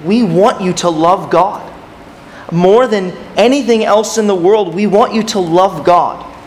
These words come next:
And perhaps you want to love God too. We know, and you need to know, that we can't make you love God any more than you can make yourself love God.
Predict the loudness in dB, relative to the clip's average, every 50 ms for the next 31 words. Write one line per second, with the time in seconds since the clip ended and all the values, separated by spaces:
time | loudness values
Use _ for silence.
0 | -20 -20 -20 -20 -20 -20 -20 -20 -20 -20 -20 -12 -8 -8 -4 -2 0 0 2 0
1 | 0 -2 -2 0 0 0 2 0 -2 -2 -4 -4 -4 -2 0 -2 -2 -2 -2 0
2 | 0 0 0 -4 -8 -10 -6 -4 -4 -4 -6 -8 -12 -18 -20 -20 -20 -20 -20 -20
3 | -20 -20 -20 -20 -20 -20 -20 -20 -20 -20 -20 -20 -20 -20 -20 -20 -20 -20 -20 -20
4 | -20 -20 -20 -20 -20 -20 -20 -20 -18 -12 -10 -4 -2 0 0 2 2 2 0 0
5 | -2 -4 -8 -10 -16 -18 -20 -20 -20 -20 -20 -20 -20 -20 -20 -20 -20 -20 -20 -18
6 | -16 -14 -10 -4 -2 -2 0 0 0 -2 -2 -2 -2 0 0 0 0 -2 -4 -8
7 | -12 -16 -18 -20 -20 -20 -20 -20 -20 -20 -20 -20 -20 -12 -4 -4 -4 -2 -2 -2
8 | -2 -2 -4 -4 -2 -2 -2 -2 -2 -4 -2 -2 -2 -2 -4 -6 -4 -2 0 2
9 | 0 0 0 0 0 2 2 0 -2 -8 -12 -18 -20 -20 -20 -20 -20 -20 -20 -20
10 | -20 -20 -20 -20 -20 -16 -6 -2 -2 0 0 0 0 0 0 0 0 -2 -2 -4
11 | -6 -4 -4 -6 -4 -4 -4 -4 0 0 0 0 0 -2 -4 -4 -2 -2 -2 -2
12 | -2 -4 -2 -2 -2 -2 -4 -8 -6 -6 -4 -4 -6